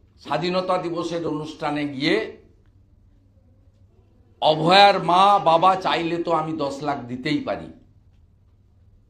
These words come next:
এইভাবে পশ্চিমবাংলার স্নাতক সাম্মানিক,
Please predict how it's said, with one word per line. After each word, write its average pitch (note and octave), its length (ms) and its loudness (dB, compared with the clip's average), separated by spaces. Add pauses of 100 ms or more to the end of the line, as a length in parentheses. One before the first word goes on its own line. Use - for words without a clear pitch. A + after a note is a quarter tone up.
(1040)
এইভাবে G3+ 840 4
পশ্চিমবাংলার F#3 840 4 (1900)
স্নাতক G3 600 2
সাম্মানিক, G#3+ 840 -2